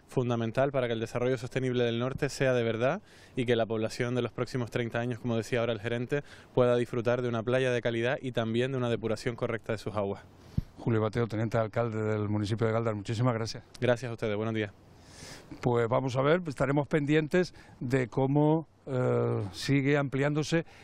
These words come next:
Speaker 2: esta, este edar, esta estación de agua, depuradora de aguas residuales, fundamental, como hemos escuchado, tanto de, del Cabildo como de, del Ayuntamiento de Gáldar, fundamental, sobre todo para el medio ambiente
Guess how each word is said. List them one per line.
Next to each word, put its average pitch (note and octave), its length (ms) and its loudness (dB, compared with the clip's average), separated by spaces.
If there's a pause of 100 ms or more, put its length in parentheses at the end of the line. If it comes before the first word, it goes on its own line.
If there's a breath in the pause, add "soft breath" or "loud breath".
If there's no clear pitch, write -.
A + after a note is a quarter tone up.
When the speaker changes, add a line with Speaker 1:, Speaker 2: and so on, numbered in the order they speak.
Speaker 2:
esta, C3 960 2
este C3+ 420 0
edar, D#3+ 360 2
esta C#3+ 220 -4
estación C3+ 680 0
de A#2+ 120 0
agua, B2+ 260 2
depuradora A#2+ 640 0
de B2+ 60 2
aguas B2 220 0
residuales, C3+ 480 2 (220 loud breath)
fundamental, C3+ 680 2
como C#3 200 0
hemos C3+ 160 -2
escuchado, C#3+ 580 0 (320 loud breath)
tanto B2 540 0
de, A#2+ 160 2
del A2+ 240 0
Cabildo C3 340 0
como B2 300 0
de, A#2 260 0
del A2 300 0
Ayuntamiento A2+ 560 0
de B2+ 60 2
Gáldar, C#3+ 220 2
fundamental, B2+ 600 0 (360 loud breath)
sobre E3 380 4
todo F#3+ 260 4
para E3 200 4
el C#3+ 60 2
medio C#3 260 2
ambiente D3 540 0